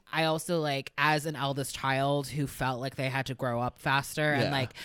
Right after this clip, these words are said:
Speaker 1: manage other people's around me, I think the idea of getting whisked off to be able to, like,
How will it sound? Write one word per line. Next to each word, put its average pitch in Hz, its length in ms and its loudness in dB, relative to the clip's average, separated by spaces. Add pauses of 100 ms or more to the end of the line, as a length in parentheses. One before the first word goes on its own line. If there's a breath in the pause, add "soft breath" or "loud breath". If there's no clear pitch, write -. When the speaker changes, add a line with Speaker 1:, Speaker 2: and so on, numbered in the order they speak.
(160 loud breath)
Speaker 1:
manage 139 460 -2
other 131 240 -4
people's 131 440 -4
around 123 320 -2
me, 139 140 -4
I 127 120 -2
think 127 360 -8
the 139 140 -2
idea 127 460 -2
of 127 220 -6
getting 127 300 -6
whisked 123 380 -6
off 127 280 -4
to - 100 -12
be 127 160 -4
able 127 180 -4
to, - 140 -10
like, 123 240 -6